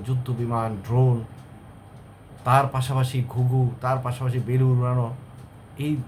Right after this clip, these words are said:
যে দ্বিমুখী যে বার্তা, যারা বোঝার তারা কিন্তু বুঝে গেছে আসলে শি জিনপিং আসলে কী চাচ্ছেন, পৃথিবীর নেতৃত্ব তিনি আমেরিকার হাত থেকে তিনি কীভাবে নিতে যাচ্ছেন, তারই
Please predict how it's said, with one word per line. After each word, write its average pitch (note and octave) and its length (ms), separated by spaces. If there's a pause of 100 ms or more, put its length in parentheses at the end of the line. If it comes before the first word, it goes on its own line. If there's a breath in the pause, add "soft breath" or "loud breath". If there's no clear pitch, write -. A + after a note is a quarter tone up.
(160)
যে A2+ 80
দ্বিমুখী D3 800
যে G2 360
বার্তা, - 320 (800)
যারা A2+ 180
বোঝার F#2+ 400
তারা F2+ 160
কিন্তু G#2+ 260
বুঝে B2 260
গেছে G#2+ 240
আসলে F#2+ 320 (300)
শি B2 180
জিনপিং G#2 480 (460)
আসলে G#2 200 (100)
কী F3 160
চাচ্ছেন, G#2 360 (140)
পৃথিবীর A#2+ 360 (260)
নেতৃত্ব B2+ 540 (680)
তিনি A#2+ 220 (100)
আমেরিকার A#2+ 420
হাত A#2+ 140 (120)
থেকে G#2 240
তিনি G2+ 160 (100)
কীভাবে C3+ 280
নিতে A2 240
যাচ্ছেন, G#2 340 (280)
তারই D3 240